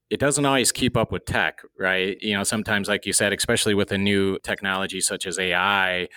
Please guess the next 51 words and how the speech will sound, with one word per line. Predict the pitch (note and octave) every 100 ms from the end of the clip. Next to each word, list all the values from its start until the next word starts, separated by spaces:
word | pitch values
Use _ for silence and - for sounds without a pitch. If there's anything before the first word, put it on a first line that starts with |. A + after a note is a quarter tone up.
| - - G#2
and | A2 G#2
it |
is | B2 C#3+
quite | - A2+
a | G#2
bit | D#2+ G2+ F#2
of |
a | F2+ F2 -
unknown | G#2+ F#2+ G2+ A#2+
right | F2 E2+
now, | G2+ F#2 F#2
a |
little | G#2+ G#2
bit | G#2
of | F#2+
a | F2+
wild, | G2 F#2+
wild | F#2 E2+
west. | E2+ A2 G2 E2+ - - - _
And | A#2+ A2+
certainly | - E3 A#2+ G2+ A2+
there's | G#2
regulatory | A2+ A2 G#2 - A2+ G2+ F#2+ F#2+ F#2
and, | F#2 F2+
and | G#2 G2
governmental | G2+ G2+ G2 F#2+
policies | G#2 F#2+ F#2+ - F2+
and | F#2+
so | - G2
forth | - G2+ F#2 F2+ - - _ _
that | G#2+ G2 -
are | G2 F#2+ F#2 F#2 F2+ -
trying | A#2 G#2+
to | F#2
build | - G#2 G2+ F#2+ F#2
this | F#2
framework | - G2+ G2 F#2 F2 -
around | F#2+ F#2 F2 E2+ G2+
A | F#2
I | F2 F2 F2+
and | F#2
its | F2+ -
deployment. | F2+ - F#2 F2 E2 - _ _ _
But | B2 A2+ G#2 A#2
do | A2+
you | A#2+ C3+
agree, | G#2+ E2+ G#2 A2 A#2+
or | A2+
do | F#2+ A2
you | A2+
think, | F#2+ A2+ A#2 B2+ -